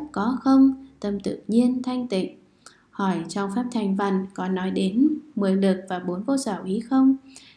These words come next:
Đáp, Kinh Thanh Văn không có nói đến mười lực và bốn vô sở úy. Phật vì hàng Thanh Văn nói bốn thánh đế và mười hai nhân duyên.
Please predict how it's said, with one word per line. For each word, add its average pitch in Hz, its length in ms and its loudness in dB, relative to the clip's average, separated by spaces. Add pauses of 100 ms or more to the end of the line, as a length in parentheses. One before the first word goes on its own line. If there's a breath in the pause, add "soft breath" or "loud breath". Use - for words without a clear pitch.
Đáp, 277 320 2
Kinh 226 180 2
Thanh 202 200 -2
Văn 196 260 0
không 214 200 -2
có 196 120 -4
nói 208 200 -2
đến 269 260 6
mười 208 140 8
lực 185 260 0
và 170 80 -6
bốn 180 240 -6
vô 277 160 0
sở 214 280 -4
úy. 185 320 -2 (440 loud breath)
Phật 196 200 -2
vì 196 160 2
hàng 190 240 2
Thanh 262 220 4
Văn 269 280 6
nói 226 400 2 (380 loud breath)
bốn 202 200 2
thánh 233 220 -2
đế 240 320 4
và 196 180 2
mười 170 120 -6
hai 240 220 0
nhân 262 220 6
duyên. 262 340 4